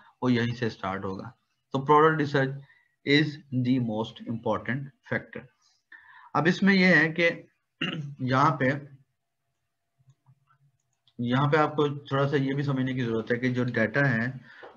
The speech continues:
वो data, अ, या डे-, अ, data क्यों जरूरी है? आपको data के बेस पे आप जो decision लेते हैं, वो आपके informed डिसीजन होते हैं। आप लोगों में से जो लोग,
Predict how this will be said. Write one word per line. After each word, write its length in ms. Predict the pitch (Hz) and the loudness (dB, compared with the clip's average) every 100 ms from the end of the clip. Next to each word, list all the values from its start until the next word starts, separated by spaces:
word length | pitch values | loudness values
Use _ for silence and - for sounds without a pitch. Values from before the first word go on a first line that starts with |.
| 117 | 0
वो 140 | 131 | 0
data, 520 | 135 120 113 143 143 147 151 - - _ _ - | 2 2 2 2 2 0 -4 -16 -20 _ _ -6
अ, 60 | 107 107 110 110 110 - _ _ _ 185 185 - 123 | -2 0 0 0 -4 -10 _ _ _ -16 -16 -10 0
या 140 | 127 | 2
डे-, 220 | 123 120 | 2 0
अ, 280 | - 117 117 113 - - | 0 0 0 -2 -6 -8
data 360 | 123 120 139 160 | -2 2 4 4
क्यों 300 | 165 180 151 | 4 2 2
जरूरी 360 | 123 101 95 | -2 -4 -6
है? 100 | 95 | -8
आपको 440 | - 107 113 - 123 | -6 -4 -4 -4 -4
data 360 | 117 110 127 | 0 0 0
के 100 | 131 | -2
बेस 260 | 127 107 107 | -2 -2 -2
पे 140 | 113 | -2
आप 100 | 107 | -2
जो 120 | 110 | -2
decision 420 | 107 101 110 131 139 | -6 -6 -4 -2 -2
लेते 300 | 104 - 107 | -2 -6 -8
हैं, 240 | 131 139 - - - _ - | -8 -12 -20 -20 -20 _ 2
वो 60 | |
आपके 220 | 143 143 | 2 2
informed 540 | 151 143 - 147 147 147 | -4 -4 0 0 2 0
डिसीजन 360 | 123 110 107 | -2 -2 -2
होते 300 | 104 98 - | -4 -6 -8
हैं। 240 | 98 95 _ 113 | -12 -12 _ 0
आप 220 | 117 123 | 2 2
लोगों 240 | 131 123 | -2 0
में 140 | 127 123 | 0 0
से 280 | 131 131 135 - _ _ - | -2 -4 -8 -20 _ _ -6
जो 200 | 117 120 | 0 2
लोग, 400 | 117 113 113 | 4 2 2